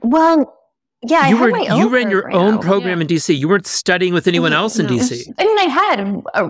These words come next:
Speaker 1: originally started practicing Mysore with somebody else in D C. Um, and then I, I started, um,
Speaker 2: Wow.
Speaker 1: my own program sometime after
Speaker 2: Okay.
Speaker 1: that.
Speaker 2: Okay, wow.
Speaker 3: And was that after you finished
Speaker 1: Yeah.
Speaker 3: grad school?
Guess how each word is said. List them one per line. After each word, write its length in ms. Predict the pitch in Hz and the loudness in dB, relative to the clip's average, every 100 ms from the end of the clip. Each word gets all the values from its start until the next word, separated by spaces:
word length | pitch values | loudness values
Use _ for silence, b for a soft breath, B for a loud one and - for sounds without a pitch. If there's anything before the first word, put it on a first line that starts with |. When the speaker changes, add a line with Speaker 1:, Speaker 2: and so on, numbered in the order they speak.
| - | -4
Speaker 1:
originally 460 | 202 214 - 196 180 | -2 -2 -2 -2 -4
started 320 | - 170 160 | -2 -4 -2
practicing 540 | - 170 180 170 175 165 | -4 -6 -6 -4 -4 -2
Mysore 340 | 151 160 170 | -4 -2 -2
with 120 | 160 | -2
somebody 260 | 160 156 165 | -2 -2 0
else 180 | 156 - | -2 -2
in 120 | 170 | -6
D 160 | 165 160 | -4 -6
C. 360 | - 147 165 | -4 -2 -2
Um, 520 | - 185 160 156 185 208 _ _ _ _ _ _ _ - | -2 -2 -2 -4 -8 -12 _ _ _ _ _ _ _ 0
and 120 | 226 | 2
then 180 | 214 208 | 2 0
I, 240 | 202 - - | -2 -6 -6
I 100 | 202 | -6
started, 500 | - 196 190 185 - - | -4 -2 0 -2 -4 -6
um, 340 | 180 180 190 - | -4 -4 -8 -6
Speaker 2:
Wow. 100 | 135 | -4
Speaker 1:
my 160 | 190 196 | -2 -2
own 140 | 226 107 | -2 -4
program 720 | 104 170 85 87 90 95 98 - | -6 -6 -6 -4 -4 -4 -8 -12
sometime 460 | - 208 175 180 165 | -12 -8 -6 -4 -4
after 180 | 160 180 | -2 -4
Speaker 2:
Okay. 160 | 156 | -4
Speaker 1:
that. 280 | 151 143 131 | -4 -4 -6
Speaker 2:
Okay, 160 | - 180 | -8 -14
wow. 340 | 110 131 117 98 | -10 -10 -8 -4
Speaker 3:
And 100 | 233 | -2
was 120 | 240 | -2
that 180 | 262 277 | -2 -4
after 300 | - 214 254 | -4 -6 -4
you 140 | 277 254 | -4 -4
finished 280 | - 254 285 | -2 -2 -2
Speaker 1:
Yeah. 60 | |
Speaker 3:
grad 220 | 247 294 - | -2 -2 -6
school? 420 | - 330 392 | -10 -8 -6